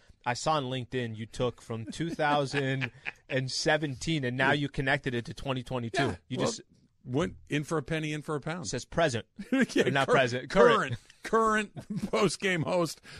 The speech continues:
Speaker 2: for the Los Angeles Lakers. This is from John. John Ferris writes, "My wife asked me, 'Would you rather be with someone who is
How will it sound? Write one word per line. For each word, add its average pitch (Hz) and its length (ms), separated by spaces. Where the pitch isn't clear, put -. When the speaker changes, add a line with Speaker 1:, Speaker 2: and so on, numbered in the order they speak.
Speaker 2:
for 175 100
the 160 80
Los 147 320
Angeles 135 420
Lakers. 131 320
This 170 180
is 165 100
from 156 220
John. 143 560
John 139 260
Ferris 139 420
writes, 120 400
"My 156 220
wife 175 320
asked 101 280
me, - 200
'Would 170 320
you 226 100
rather 170 380
be 147 180
with 143 160
someone 127 580
who 110 300
is 101 580